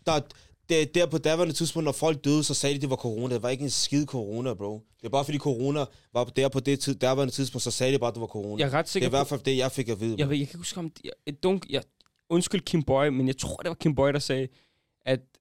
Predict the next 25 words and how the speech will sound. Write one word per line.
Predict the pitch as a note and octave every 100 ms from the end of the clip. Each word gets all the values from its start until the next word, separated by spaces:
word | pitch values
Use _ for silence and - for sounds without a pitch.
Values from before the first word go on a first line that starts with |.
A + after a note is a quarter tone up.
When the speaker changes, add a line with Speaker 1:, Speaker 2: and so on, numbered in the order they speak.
| _ D3
Speaker 2:
øh, | C3+ B2+ B2 A#2+
han | D3 C#3
var |
ude | C#3 D3
at |
sige | - D3
sådan | D3+
noget | C#3+
med, | B2+ A#2+ - _ _ _
at | B2+
når | C3+
folk | - D3+ D#3 - - - -
døde, | C3 B2+ D3+ F3 _ _ _ _ _ _ _ _ C#3
øh, | C3
bare | C3 C3+ D3
det, | E3
at | D#3+ -
de | C#3
havde | C3+
corona | - C3 A#2+ B2+ C#3 D#3 D3 -
i |
systemet, | - C3 C3+ C3+ C#3
så | - C#3
blev | C#3+
det | C3+